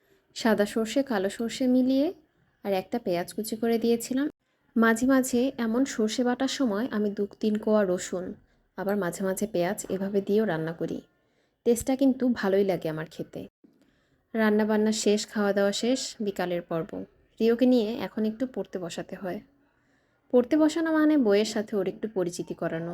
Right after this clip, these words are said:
আর কিছুই না। অক্ষরগুলো একটু চেনানো, একটু লিখতে চাইলে লেখানো,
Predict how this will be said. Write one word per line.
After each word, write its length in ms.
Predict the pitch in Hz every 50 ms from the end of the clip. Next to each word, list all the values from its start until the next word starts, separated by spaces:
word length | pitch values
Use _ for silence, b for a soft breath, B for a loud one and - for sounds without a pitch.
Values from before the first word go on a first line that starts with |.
| 196 -
আর 100 | - 180 175
কিছুই 400 | 175 - 165 - - - 180 175
না। 140 | 170 170 185 - _ _ - _ _ _ _ _ _ _ _ _ _ _ _ _ _ _ _ _ -
অক্ষরগুলো 500 | 208 196 - - - 214 196 196 190 180 185
একটু 200 | 180 180 - 190
চেনানো, 460 | - - 170 170 165 165 165 165 165 175 190 _ _ _ _ _ _ -
একটু 200 | 214 214 - 247
লিখতে 340 | 226 196 185 180 - - 208
চাইলে 300 | 196 - 190 175 170 170
লেখানো, 400 | 170 165 160 170 - 190 180 180